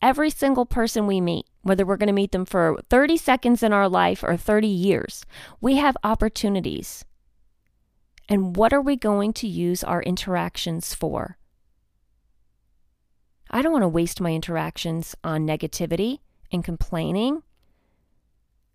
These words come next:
All of our words should be used to glorify God. All of our words should be used to, uh,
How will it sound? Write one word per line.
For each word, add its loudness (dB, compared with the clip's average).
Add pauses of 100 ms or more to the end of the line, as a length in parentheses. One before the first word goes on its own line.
(440)
All 2
of -2
our 6
words 0
should -2
be 0
used -2 (180)
to -12
glorify -4 (560)
God. -14 (640)
All 0
of -2
our 4
words -2
should -4
be -2
used 0 (540)
to, 0
uh, -8